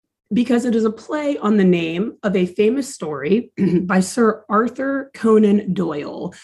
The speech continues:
the author of the Sherlock Holmes mystery books or mystery stories. And the one that it's based off of is The Hound of the Baskervilles,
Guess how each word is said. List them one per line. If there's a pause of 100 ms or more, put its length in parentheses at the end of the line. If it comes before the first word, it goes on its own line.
(160)
the
author
of
the
Sherlock
Holmes
mystery
books
or
mystery
stories. (460)
And (100)
the (100)
one
that
it's
based
off
of
is
The
Hound (100)
of
the
Baskervilles,